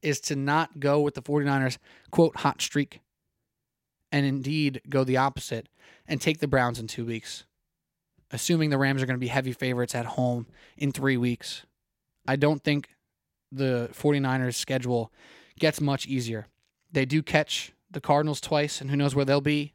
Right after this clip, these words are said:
later in the year. But they got the Panthers, who look like they have new energy.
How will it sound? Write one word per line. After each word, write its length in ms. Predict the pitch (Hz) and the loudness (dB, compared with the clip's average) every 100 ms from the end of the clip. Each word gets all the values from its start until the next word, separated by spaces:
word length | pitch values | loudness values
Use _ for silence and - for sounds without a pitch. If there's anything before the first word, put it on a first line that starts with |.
| - | -2
later 200 | 151 143 | 2 2
in 80 | 139 | 2
the 80 | |
year. 320 | 139 147 147 - _ _ _ _ _ _ _ - | 0 0 -2 -8 _ _ _ _ _ _ _ -10
But 120 | 139 | -4
they 80 | 135 | 2
got 180 | 139 147 | 2 0
the 80 | |
Panthers, 540 | 135 156 151 151 147 - | 0 2 2 2 0 -2
who 140 | 143 | 2
look 180 | 143 143 | 2 2
like 200 | 139 135 | 0 2
they 100 | 139 | 2
have 160 | 135 131 | 2 2
new 120 | 135 | 2
energy. 460 | 131 127 139 139 | 0 -2 -4 -6